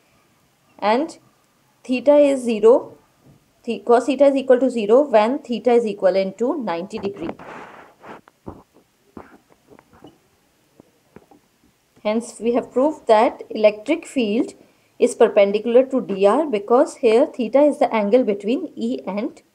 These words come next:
D R. There is,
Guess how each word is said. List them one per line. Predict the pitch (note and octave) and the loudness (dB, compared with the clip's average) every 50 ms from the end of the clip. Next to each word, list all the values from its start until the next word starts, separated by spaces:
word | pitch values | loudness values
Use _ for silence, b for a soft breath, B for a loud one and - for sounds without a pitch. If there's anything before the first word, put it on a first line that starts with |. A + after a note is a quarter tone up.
| _ G#3+ | _ -8
D | F3+ B3 A#3 G#3 | -4 -2 0 0
R. | F3 - - - - _ - _ _ _ _ _ _ _ _ _ _ _ _ _ _ _ _ _ _ _ _ - _ _ _ _ - - - _ _ _ _ _ _ _ _ _ _ _ _ _ _ _ _ _ - - - - - - - - - - _ _ _ _ - _ - - _ - - - _ _ _ _ _ _ _ _ _ _ _ _ _ _ _ _ _ _ _ _ _ _ _ _ - - - | 0 0 -2 -10 -16 _ -20 _ _ _ _ _ _ _ _ _ _ _ _ _ _ _ _ _ _ _ _ -20 _ _ _ _ -20 -20 -20 _ _ _ _ _ _ _ _ _ _ _ _ _ _ _ _ _ -20 -20 -18 -16 -18 -18 -18 -18 -20 -20 _ _ _ _ -20 _ -20 -20 _ -20 -20 -20 _ _ _ _ _ _ _ _ _ _ _ _ _ _ _ _ _ _ _ _ _ _ _ _ -20 -20 -20
There | F#3+ F#3 A#3 A#3+ B3 C4+ | -2 2 4 4 4 4
is, | C#4 C4 - | 2 -2 -10